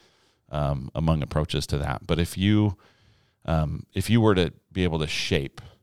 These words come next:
um, and influence how our pastors, how those involved with counseling kind of approach it, is there anything that you would really sort of hope? Uh, you know, you've talked about listening, you've talked about asking good questions. Obviously, you've talked about having a holistic approach.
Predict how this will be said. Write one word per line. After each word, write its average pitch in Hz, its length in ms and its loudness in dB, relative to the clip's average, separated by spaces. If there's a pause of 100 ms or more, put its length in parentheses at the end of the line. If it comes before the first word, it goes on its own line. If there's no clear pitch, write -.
(680)
um, 71 540 -6
and 82 160 -8
influence 82 680 -6
how 76 160 -4
our 69 120 -4
pastors, 120 840 2 (100)
how 90 180 0
those 85 240 -2
involved 80 500 2
with 90 160 -8
counseling 85 480 -4
kind 78 220 -10
of 69 100 -12
approach - 460 -8
it, 90 180 -6 (460)
is 85 160 -8
there 82 160 -2
anything 95 480 0
that 85 140 -2
you 85 100 0
would 85 140 0
really 80 240 2
sort 76 200 0
of 73 100 -6
hope? - 380 -6 (720)
Uh, 67 280 -8 (100)
you 90 140 -4
know, 87 40 0
you've 82 140 -4
talked 85 220 0
about 80 160 0
listening, 76 420 -4
you've 73 140 -12
talked 73 180 -4
about 73 160 -4
asking 73 320 -6
good 73 160 -12
questions. 69 640 -6
Obviously, 78 300 2
you've 73 100 -4
talked 73 240 -2
about 73 240 -2
having 73 260 -4
a 64 60 -8
holistic 71 500 -2
approach. - 560 -4